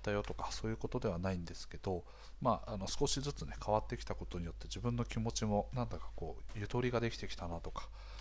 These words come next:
なんかこう、日々の、こう、中でね、楽しさを見出せるようになったなというお話をしていきたいと思います。はい。まあ、フリートークなのでね、あの、早速本題なんですけれども、はい。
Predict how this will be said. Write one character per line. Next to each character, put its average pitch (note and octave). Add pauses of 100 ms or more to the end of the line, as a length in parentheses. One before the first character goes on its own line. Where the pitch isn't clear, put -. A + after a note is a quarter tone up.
(120)
な G#2
ん E2+
か E2
こ D#2+
う、 -
日 B2+
々 B2
の、 D#2 (260)
こ F#2
う、 F2+
中 G2
で E2
ね、 A#2+
楽 A2
し -
さ G2
を E2+
見 G2
出 A2+
せ A2+
る G2
よ E2
う -
に F#2
な G#2
っ -
た F#2
な G2+
と -
い E2+
う G#2
お G2
話 A2
を B2
し -
て -
い F#2
き -
た G2+
い F#2
と F2
思 F2
い F2
ま G2
す。 - (680)
は G2
い。 - (360)
ま G2
あ、 -
フ A#2
リ A#2
ー -
ト A2
ー -
ク F#2+
な F2
の D#2
で F2
ね、 G2+
あ G2+
の、 F#2 (460)
早 -
速 -
本 G2
題 F#2+
な F2+
ん E2
で -
す -
け -
れ F2
ど -
も、 C#3+ (640)
は -
い。 -